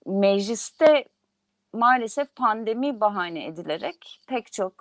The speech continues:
istemedikleri yasa geri plana atıldı. Aslında birçok yasayı çok kolaylıkla geçirebiliyorlar. Hayvan hakları kanunu diye talep ettiğimiz kanunun henüz taslağını bile görmedik. Yani şu anda ö-,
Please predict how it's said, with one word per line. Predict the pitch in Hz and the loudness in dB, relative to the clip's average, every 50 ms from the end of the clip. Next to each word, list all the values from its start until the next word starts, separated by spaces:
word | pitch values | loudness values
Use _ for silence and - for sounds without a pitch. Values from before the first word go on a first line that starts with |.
| - - - | -18 -12 -10
istemedikleri | 185 - - - 220 220 214 190 185 165 160 _ - 156 147 151 151 | -8 -8 -2 -2 0 0 2 0 -2 -2 -6 _ -4 -4 -2 0 0
yasa | 160 165 165 - - 285 | 0 -2 0 0 0 0
geri | 269 208 202 185 185 | 2 2 0 0 0
plana | 180 - - 156 147 139 - | -2 -6 -6 -6 -4 -4 -6
atıldı. | - - - - - 170 - - - - - | -8 -10 -8 -6 -6 -6 -2 -2 -2 2 4
Aslında | - 180 - - - 196 196 | 4 4 4 4 6 6 6
birçok | 190 202 - 233 190 - - | 6 6 6 4 4 6 6
yasayı | 180 180 - - 180 180 | 4 4 6 4 2 2
çok | - - 185 - | 2 -2 -6 -2
kolaylıkla | - - 175 165 165 165 165 160 - - 165 | 0 4 6 8 8 6 4 0 -6 -8 -6
geçirebiliyorlar. | - 170 160 - - 170 160 156 156 160 156 151 135 135 143 151 - _ _ | -6 -6 -6 -4 -2 -2 -2 -2 0 0 -2 -2 -2 -6 -10 -12 -14 _ _
Hayvan | - 190 185 180 190 233 269 | 4 6 8 8 8 4 2
hakları | 277 269 - - 240 233 | -2 -2 -4 -6 -8 -8
kanunu | - - 233 220 214 208 220 226 240 247 240 | -8 -4 -2 -2 -2 -2 -4 -6 -6 -6 -4
diye | 214 214 202 | -2 -4 -4
talep | 196 - 214 202 208 202 | -2 -2 -2 -2 -2 -2
ettiğimiz | 226 214 _ - 220 214 220 220 220 208 - | -2 -6 _ -8 -8 -6 -6 -4 -4 -4 -6
kanunun | - - 214 202 196 202 208 220 226 226 226 202 | -4 -2 0 0 0 0 -2 -4 -6 -6 -6 -6
henüz | 202 208 208 214 202 - - | -4 -4 -4 -6 -8 -12 -16
taslağını | - - 185 180 - - - - 202 208 196 202 220 220 | -8 -6 -4 -4 -4 -4 0 2 2 2 2 0 -2 -2
bile | 208 196 170 156 | 0 0 0 0
görmedik. | 139 143 131 131 120 120 - - - - - - - | 0 0 -2 -2 -6 -10 -14 -16 -18 -20 -18 -10 -6
Yani | - 127 - - 143 | -4 -4 -4 -4 -6
şu | - - 175 | -2 2 4
anda | 165 160 156 165 170 170 - - _ _ _ | 4 4 4 4 2 2 2 0 _ _ _
ö-, | 156 160 160 165 | 0 2 2 0